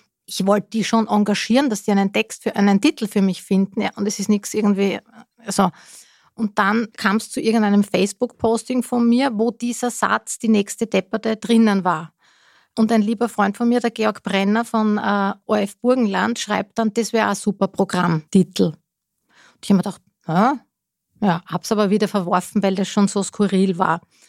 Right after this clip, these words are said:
Am gleichen Tag krieg ich eine Nachricht vom Marketingleiter meines Buchverlages.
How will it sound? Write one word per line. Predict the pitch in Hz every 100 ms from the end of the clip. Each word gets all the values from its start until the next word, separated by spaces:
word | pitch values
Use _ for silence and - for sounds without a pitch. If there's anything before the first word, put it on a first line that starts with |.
| _ _ _ _
Am | 208
gleichen | 214 185 208 262 247
Tag | 220 - -
krieg | - 226
ich | 226 -
eine | 220 208 202
Nachricht | 196 180 208 233 220 -
vom | 226 214 208 -
Marketingleiter | 175 190 262 233 226 214 208 208 220
meines | 214 208
Buchverlages. | - 349 - 202 190 165 165 226 - -